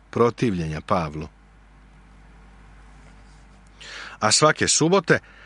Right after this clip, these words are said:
raspravljao je u sinagogi i ubeđivao Judeje i Grke. Kada pak Sila i Timotej stigoše iz Makedonije, Pavle se sasvim posvetio propovedi,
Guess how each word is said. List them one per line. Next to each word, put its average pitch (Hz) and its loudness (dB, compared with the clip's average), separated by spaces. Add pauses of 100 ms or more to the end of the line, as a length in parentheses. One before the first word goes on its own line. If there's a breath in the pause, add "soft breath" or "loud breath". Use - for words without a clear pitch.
(320 loud breath)
raspravljao 170 4
je 147 2 (100)
u 123 -2
sinagogi 117 0 (240)
i 175 2
ubeđivao 113 0
Judeje 110 0 (280)
i 113 -6
Grke. 92 -6 (1500 loud breath)
Kada 139 4
pak 180 2
Sila 208 2
i 113 2
Timotej 127 2
stigoše 117 0
iz 82 -4
Makedonije, 143 0 (680)
Pavle 147 4
se 139 -2
sasvim 143 2
posvetio 104 -2
propovedi, 123 -2